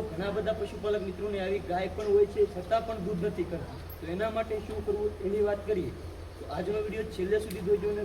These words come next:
કોમેન્ટમાં જરૂરથી જણાવજો કે તમારી પાસે શું આવી ગાય છે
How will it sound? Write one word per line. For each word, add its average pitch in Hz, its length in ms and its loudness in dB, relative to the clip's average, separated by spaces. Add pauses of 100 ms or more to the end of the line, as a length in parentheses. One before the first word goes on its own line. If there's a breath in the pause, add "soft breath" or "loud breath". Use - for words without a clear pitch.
કોમેન્ટમાં 196 560 -2
જરૂરથી 180 400 -2
જણાવજો 196 420 0
કે 190 200 -2
તમારી 190 340 0
પાસે 190 200 -4
શું 190 200 0
આવી 185 240 2
ગાય 180 220 2
છે 190 180 4